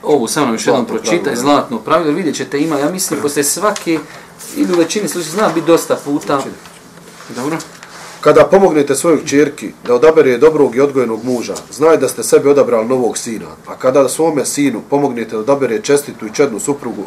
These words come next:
Speaker 2: vi ste i sebi odabrali čestitu kćerku.
Speaker 1: Znači, veoma je bitno, otac i mati imaju djelomično iskustva u životu. I veoma je bitno da tom svom djetetu pomognu. Pazite,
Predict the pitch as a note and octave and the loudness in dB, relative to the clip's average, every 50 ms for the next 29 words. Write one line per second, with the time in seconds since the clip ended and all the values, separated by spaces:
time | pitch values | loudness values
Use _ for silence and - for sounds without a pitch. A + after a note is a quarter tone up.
0 | F2 G2+ C3+ C#3+ C#3 - - A2+ G#2+ - - C3+ A#2 A#2+ B2+ A#2+ B2 G2 A2 G#2 | -6 -4 -2 -2 -2 -2 -4 -6 -4 -2 -2 -2 -2 -2 0 0 0 -2 -2 -4
1 | G2 F#2+ - - - - A2+ - - - - - - - F2+ E2+ F2 - - - | -6 -6 -8 -10 -8 -8 -8 -8 -10 -14 -18 -18 -16 -14 -14 -14 -16 -18 -20 -20
2 | - - - - - - - - - - - B2 A#2+ - D3+ E3+ F3+ F3 E3+ E3 | -20 -20 -20 -20 -20 -20 -20 -20 -20 -18 -16 -14 -10 -8 -6 -6 -4 -4 -4 -4
3 | D3+ C#3 E3 E3+ - - D#3+ D3 C#3 - - - - D3 D#3+ D#3+ - D3+ C#3 C#3+ | -4 -4 -6 -8 -8 -6 -6 -4 -4 -6 -6 -4 -2 0 0 0 0 -4 -6 -6
4 | - A#2 A#2 A#2+ C#3 D#3 D3+ - - C3+ C#3 D3 D#3 D#3 D3 C#3+ B2 C3+ D3 D3 | -8 -8 -6 -4 -2 -2 -2 -4 -6 -8 -6 -4 -2 -2 -2 -2 -2 -2 -4 -4
5 | C#3+ C#3 C#3 - - B2+ B2 - - - - C3+ C3+ D3 D#3 - - - D#3+ D3 | -4 -4 -8 -8 -6 -6 -6 -6 -8 -10 -8 -6 -4 -4 -4 -4 -4 -2 -2 -2
6 | C#3+ C3 C#3 C#3+ C#3 D#3 E3 E3+ E3+ - - - - - - - - - - - | -2 -2 -6 -6 -2 0 0 0 0 -4 -10 -18 -16 -16 -16 -18 -20 -20 -20 -20
7 | - - - A2 A2 B2+ G3+ A#3 B3 A#3 G#3 G#3+ A#3+ A#3 A3+ E3+ D#3+ - - G3+ | -20 -20 -18 -14 -8 -4 -2 0 2 2 0 0 -2 -2 -4 -4 -4 -2 -2 -2
8 | F3 - - - G3 G3 E3+ D3 D3 E3 D#3+ E3 D3 - C#3 C3 - B2+ B2 A#2 | -2 -2 -2 -2 -2 -2 -2 -2 -4 -4 -4 -4 -6 -6 -8 -8 -6 -6 -6 -6
9 | A#2 G#2+ - - - - - - - - - - - D3+ E3 D#3+ - - - D3 | -6 -8 -12 -14 -16 -18 -20 -20 -20 -20 -20 -20 -16 -14 -14 -14 -14 -6 -2 -2
10 | D3+ D3 - - B2+ | 0 0 -2 -6 -10